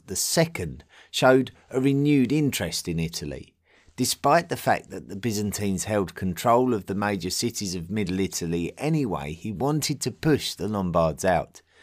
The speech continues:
and he would relocate his court in Rome in an attempt to exercise a plan to invade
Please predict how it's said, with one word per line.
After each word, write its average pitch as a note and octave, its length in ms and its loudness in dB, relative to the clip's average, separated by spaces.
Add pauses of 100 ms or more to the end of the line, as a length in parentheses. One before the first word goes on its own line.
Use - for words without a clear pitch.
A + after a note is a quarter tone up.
(240)
and F#2 140 -6
he B2+ 160 2
would A#2+ 180 0
relocate B2 760 2
his G2 220 -6
court - 380 2
in G#2 240 -2
Rome A#2 320 2
in F#2 120 -2
an G2+ 120 -2
attempt A#2 580 -4 (280)
to - 180 -6
exercise A#2 600 0
a A2 80 -2
plan F#2 380 -2
to G2+ 120 -4
invade F#2 640 2